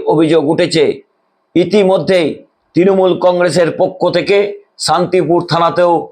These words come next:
অভিযোগ দায়ের করা হয়েছে। একেবারে প্রথম সারির নেতা, তার বিরুদ্ধে একটি এরকম মর্মান্তিক অভিযোগ এবং ন্যক্কারজনক ঘটনা, একজন শিশুকে যেভাবে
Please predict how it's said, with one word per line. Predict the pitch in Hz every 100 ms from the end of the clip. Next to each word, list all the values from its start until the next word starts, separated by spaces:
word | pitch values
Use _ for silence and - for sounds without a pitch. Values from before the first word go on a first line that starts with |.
| _ 147
অভিযোগ | 156 175 170 151
দায়ের | 165 165 160
করা | 156 156
হয়েছে। | 151 165 151 131 - - _ _ - 156 - _
একেবারে | - 151 185 185 185
প্রথম | 190 185 190 175
সারির | 170 170 160
নেতা, | 156 190 196 - - _ _ _
তার | 185 202
বিরুদ্ধে | 160 190 175 147
একটি | 185 180 185
এরকম | 180 180 180 160 - _ _ 143
মর্মান্তিক | 151 190 196 190 180 180 -
অভিযোগ | 170 175 170 160
এবং | 170 165 160
ন্যক্কারজনক | 170 165 - 185 170 165 147
ঘটনা, | 113 160 151 185 190 - - - _
একজন | 151 151 151
শিশুকে | 143 190 190 208 190
যেভাবে | 156 180 185 175